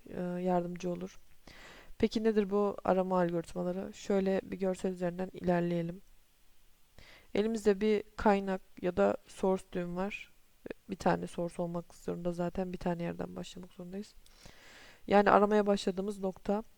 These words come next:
ve bir de ulaşmak istediğimiz hedef düğüm var. Ee, bu arada hedef düğüm birden, birden fazla olabilir ama sadece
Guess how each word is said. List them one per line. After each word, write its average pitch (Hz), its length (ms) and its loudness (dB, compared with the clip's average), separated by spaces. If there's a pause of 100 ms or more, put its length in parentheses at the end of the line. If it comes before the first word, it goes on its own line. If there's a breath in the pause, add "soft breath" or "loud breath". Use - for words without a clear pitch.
(460)
ve 202 140 2
bir 208 100 0
de 214 100 8
ulaşmak 202 440 2
istediğimiz 190 500 -4
hedef 185 320 2
düğüm 170 200 -6
var. 185 340 -6 (4000 loud breath)
Ee, 185 680 -2 (460)
bu 214 220 6
arada 208 440 6
hedef 208 380 2
düğüm 208 180 -4
birden, 202 400 2
birden 202 300 0
fazla 202 280 0
olabilir 196 500 -4 (200)
ama 202 200 0
sadece 202 500 2